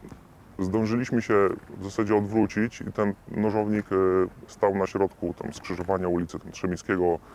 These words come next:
Błędowskiej. Zauważył, że jedzie, że jedzie radiowóz. My zdążyliśmy go wskazać, że, że on ma nóż.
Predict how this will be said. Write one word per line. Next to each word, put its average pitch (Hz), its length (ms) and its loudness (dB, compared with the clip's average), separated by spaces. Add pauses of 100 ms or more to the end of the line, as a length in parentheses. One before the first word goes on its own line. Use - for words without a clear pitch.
(180)
Błędowskiej. 95 600 0 (1300)
Zauważył, 104 420 4
że 90 120 4
jedzie, 90 320 4
że 92 120 0
jedzie 92 160 2
radiowóz. 92 520 0
My 104 220 2
zdążyliśmy 98 440 -2
go 95 100 4
wskazać, 90 440 0
że, 90 340 2
że 90 140 0
on 95 120 2
ma 90 120 -2
nóż. 98 320 -4